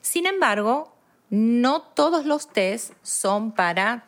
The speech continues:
todas las personas. Así que me gustaría compartir algunas contraindicaciones para esta mezcla, ¿sí? de, del té de jengibre y cúrcuma o ginger y turmeric. No se aconseja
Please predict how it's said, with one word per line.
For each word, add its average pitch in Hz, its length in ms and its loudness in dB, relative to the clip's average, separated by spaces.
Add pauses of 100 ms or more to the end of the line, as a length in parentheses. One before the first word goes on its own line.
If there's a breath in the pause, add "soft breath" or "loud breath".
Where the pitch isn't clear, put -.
(140)
todas 175 260 2
las 165 120 -8
personas. 190 760 -4 (640 loud breath)
Así 220 220 -2
que 330 100 -2
me 294 80 -2
gustaría 262 400 0
compartir 226 720 -2 (140)
algunas 226 420 -2
contraindicaciones 196 1120 -2
para 175 380 -2
esta 175 260 -4
mezcla, 160 580 -8
¿sí? 190 400 -6
de, 165 360 -4
del 160 280 -4
té 175 220 0
de 180 320 0 (300 loud breath)
jengibre 180 880 -4
y 170 180 -6
cúrcuma 190 720 -2
o 160 240 -4
ginger 175 440 -4
y 160 100 -10
turmeric. 156 680 -6
No 202 220 2
se 277 140 -2
aconseja 226 800 -2